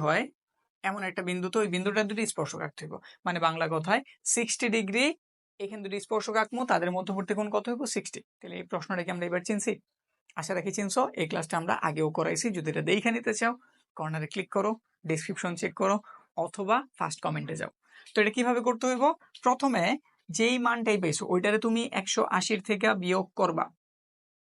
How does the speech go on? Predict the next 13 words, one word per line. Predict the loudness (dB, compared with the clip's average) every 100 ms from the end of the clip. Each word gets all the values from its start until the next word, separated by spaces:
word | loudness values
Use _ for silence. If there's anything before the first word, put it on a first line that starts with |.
| _ _ _ _ _ _ _ _ -12
কত | -8 -2
পাওয়া | 0 0
গেছে? | -2 -2
একশো | -2 -2 0
বিশ। | 0 -2 -4 -2
এটা | 0 2
কিন্তু | 4 4
রাফের | 4 2 2
অংশ, | -2 -6 -2
এটা | -2 2
তোমার | 2 2
এখানে | 2 2 2
দেখানোর | 4 2